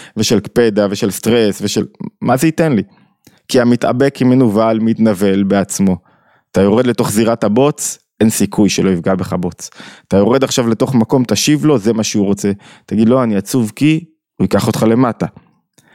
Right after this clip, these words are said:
רק יעשה עצמו כלא יודע ולא שומע הערעורים שנפלו לו, ויסירה מדעתו. אתה שומע את הערעור? לא נותן לו מקום באומץ. אומץ זה מילת מפתח כאן. אומץ זה היכולת שלי להבין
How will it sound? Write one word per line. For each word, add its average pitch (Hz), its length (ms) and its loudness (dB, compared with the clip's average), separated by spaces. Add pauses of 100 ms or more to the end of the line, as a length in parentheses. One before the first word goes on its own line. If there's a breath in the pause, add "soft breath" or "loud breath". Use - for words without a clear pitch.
(200 soft breath)
רק 147 300 0
יעשה 135 420 0
עצמו 131 380 0
כלא 110 320 2
יודע 113 520 2
ולא 98 240 0
שומע 101 460 0
הערעורים 101 720 2
שנפלו 104 580 0
לו, 92 100 0 (500 loud breath)
ויסירה 113 580 0
מדעתו. 123 500 0
אתה 101 120 -2
שומע 107 300 2
את 139 100 -4
הערעור? 156 420 0 (400 soft breath)
לא 120 160 4
נותן 139 420 0
לו 143 280 2
מקום 143 520 0 (160)
באומץ. 113 800 0 (760 soft breath)
אומץ 151 300 2
זה 117 80 2
מילת 110 260 0
מפתח 110 500 -2
כאן. 87 120 -4 (160)
אומץ 139 260 2
זה 113 100 0
היכולת 127 420 0
שלי 104 200 2
להבין 92 560 0